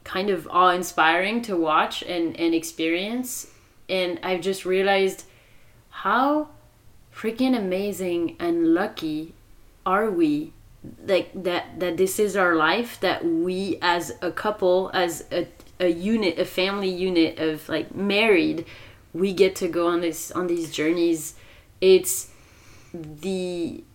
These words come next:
the amount of gratitude and humility that I have for, like, life to have, to have taken me here is ju-, I don't have words for it.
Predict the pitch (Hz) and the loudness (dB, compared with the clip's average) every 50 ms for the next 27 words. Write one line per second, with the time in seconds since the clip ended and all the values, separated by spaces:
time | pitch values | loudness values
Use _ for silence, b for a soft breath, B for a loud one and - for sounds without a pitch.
0 | - - - 180 170 190 175 180 185 185 196 202 185 165 170 165 160 160 165 165 | -20 -16 -12 -4 -2 0 0 0 2 0 0 0 0 -2 0 0 0 0 -2 -2
1 | - 196 190 196 202 208 - - - - - - - 160 165 160 160 160 160 160 | -2 -2 -2 -2 -4 -6 -10 -14 -20 -20 -20 -10 -4 0 0 2 2 0 -2 -2
2 | - 175 170 165 160 151 156 170 165 175 185 196 175 175 165 160 156 160 156 - | -2 0 0 2 2 2 2 0 0 0 -2 -2 -2 -2 -4 -4 -4 -6 -6 -2
3 | 156 160 160 175 190 - - 170 160 156 147 - - - - 156 156 156 - - | 0 0 0 0 -2 -6 -6 -4 -4 -4 -6 -8 -12 -8 -4 -4 -2 -2 -2 -2
4 | 170 190 185 - - - - - - - - - - - - - - - - 160 | -4 -4 -4 -8 -12 -14 -16 -18 -20 -18 -12 -8 -8 -8 -8 -10 -14 -14 -14 -8
5 | 156 147 147 - - - - - - - 180 180 170 151 - - 190 175 170 190 | -6 -6 -6 -6 -10 -16 -20 -20 -18 -10 -6 -6 -6 -6 -4 -4 -4 -2 -2 -2
6 | 185 175 170 170 165 - - 156 156 156 165 185 208 - - - 160 156 156 151 | -2 0 0 0 0 -2 -2 -2 0 0 0 0 -2 -4 -4 -4 -4 -2 -4 -6
7 | 147 147 - - 156 - - - 156 151 - 147 - - 156 147 135 135 139 147 | -8 -10 -10 -10 -10 -8 -8 -8 -8 -8 -8 -10 -8 -8 -8 -8 -10 -10 -8 -6
8 | 156 165 170 165 160 156 - - - - - - - - - - 160 151 151 151 | -4 -4 -4 -4 -8 -12 -16 -16 -18 -18 -20 -20 -20 -18 -12 -10 -8 -8 -8 -10